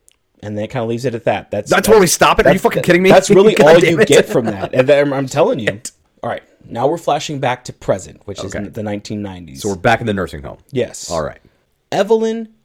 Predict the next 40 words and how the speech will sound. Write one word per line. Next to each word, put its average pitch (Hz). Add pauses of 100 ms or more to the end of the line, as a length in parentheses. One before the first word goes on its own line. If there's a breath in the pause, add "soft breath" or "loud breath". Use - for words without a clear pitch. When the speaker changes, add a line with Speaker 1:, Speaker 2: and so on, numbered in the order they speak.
Speaker 1:
has 113
taken 139
the 107
strength 123
of 98
these 107
two -
women 107 (120)
that -
she's 113
hearing 139
all 120
these 110
stories 143
about. 87 (280 soft breath)
She's 113
now 117
on 143
her 147
<laughs> 135
hormones, 170
I -
guess, 120
is 151
Speaker 2:
<laughs> -
Speaker 1:
kind 175
of 196
what 196
Minnie 147
says. - (500 soft breath)
And 175 (560)
she's 185
really 170
changed. 131
She's 135
become 113 (580)
more 139
of, 131
like, 120
a, 98